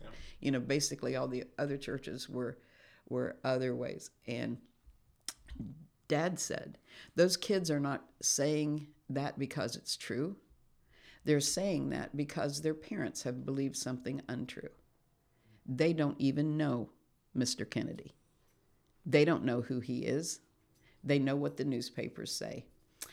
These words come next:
Speaker 2: And let me tell you about Catholics. Catholics are people who believe in Jesus. They believe that he died for our sins the same way that we do.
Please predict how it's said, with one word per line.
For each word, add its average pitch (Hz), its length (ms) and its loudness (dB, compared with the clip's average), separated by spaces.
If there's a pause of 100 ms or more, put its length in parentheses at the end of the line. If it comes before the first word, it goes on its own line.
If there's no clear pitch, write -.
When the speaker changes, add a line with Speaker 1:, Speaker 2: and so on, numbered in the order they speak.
(180)
Speaker 2:
And 123 160 0
let 120 140 -2
me 165 100 0
tell - 200 0
you 160 140 2
about 170 320 -2
Catholics. - 720 -8 (540)
Catholics 127 540 0
are - 80 0
people 147 460 -2
who 139 140 -2
believe 131 420 2
in 180 140 2
Jesus. 127 600 -4 (140)
They 135 100 2
believe 131 380 2
that 123 140 0
he 143 120 2
died 135 320 0
for - 140 -4
our 143 140 2
sins 131 360 0
the 120 80 -2
same 127 340 2
way 131 140 2
that 127 180 -2
we 127 200 2
do. 117 300 -2